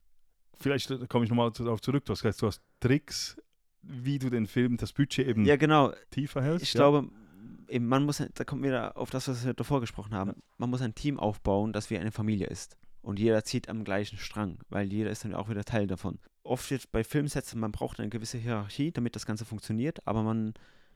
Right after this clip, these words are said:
Speaker 2: denke, ich denke, wenn man so auf diesen festen Schienen ist und jeder macht nur das, was er tun muss,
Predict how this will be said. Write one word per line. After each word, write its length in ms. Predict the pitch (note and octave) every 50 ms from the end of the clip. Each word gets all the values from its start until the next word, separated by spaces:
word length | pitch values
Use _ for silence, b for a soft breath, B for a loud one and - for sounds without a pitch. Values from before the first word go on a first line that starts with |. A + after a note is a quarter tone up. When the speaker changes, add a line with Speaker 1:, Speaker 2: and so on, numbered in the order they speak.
| b b b b - - _ _
Speaker 2:
denke, 260 | - A#2+ A#2 B2 A2 - - A2
ich 80 | A#2+
denke, 180 | - C#3 B2 A#2+
wenn 120 | B2+ B2
man 80 | B2 B2
so 100 | A#2+ C3+
auf 100 | A#2 A#2
diesen 240 | - B2 A#2 A#2+ A#2+
festen 320 | A2+ - B2+ B2 - - A#2+
Schienen 320 | - - D#3 D3 C#3 -
ist 320 | - C3 - - - - - - - -
und 200 | - A2 A2+ G#2+
jeder 160 | A#2 A#2+ A#2+
macht 220 | A2+ A2 - -
nur 140 | C3 B2+ A#2+
das, 220 | A2 A2 A2+ - -
was 100 | A2+ A2+
er 100 | G#2+ -
tun 220 | - A#2+ A2 G#2+
muss, 300 | A2+ B2+ B2+ - - b